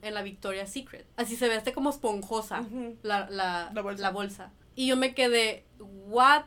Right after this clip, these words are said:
Speaker 1: the fuck?". O sea, en la Victoria's Secret no venden ropa.
Speaker 2: Pues, no
Speaker 1: Venden,
Speaker 2: sé, no sé si
Speaker 1: lo
Speaker 2: no
Speaker 1: más
Speaker 2: venden
Speaker 1: así
Speaker 2: ropa.
Speaker 1: venden pijamas, ¿no?
Speaker 2: Ujú.
Speaker 1: Pero, o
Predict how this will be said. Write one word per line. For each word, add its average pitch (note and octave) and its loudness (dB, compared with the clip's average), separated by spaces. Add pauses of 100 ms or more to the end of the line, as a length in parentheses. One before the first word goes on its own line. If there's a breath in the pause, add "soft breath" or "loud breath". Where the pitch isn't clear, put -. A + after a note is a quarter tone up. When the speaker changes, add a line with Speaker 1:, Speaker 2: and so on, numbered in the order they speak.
Speaker 1:
the G3+ 0 (300)
fuck?". C#4+ 6
O A3+ -6
sea, A3+ 4
en B3+ 2
la B3+ 4
Victoria's A#3 -4
Secret A#3+ -6
no G#3+ -6
venden G3+ -6
ropa. G3+ -6 (100)
Speaker 2:
Pues, B3 -6 (120)
no A3+ -6
Speaker 1:
Venden, C4+ 4
Speaker 2:
sé, A#3 -14
no C#4 -4
sé D#4+ -2
si E4+ 0
Speaker 1:
lo C#4+ 8
Speaker 2:
no C#4 8
Speaker 1:
más C#4 8
Speaker 2:
venden D#4+ 2
Speaker 1:
así D4 2
Speaker 2:
ropa. D4 8
Speaker 1:
venden D#4+ 0
pijamas, F#3+ -4
¿no? G#3+ -6
Speaker 2:
Ujú. G3 -6 (140)
Speaker 1:
Pero, A3 4
o F3+ -8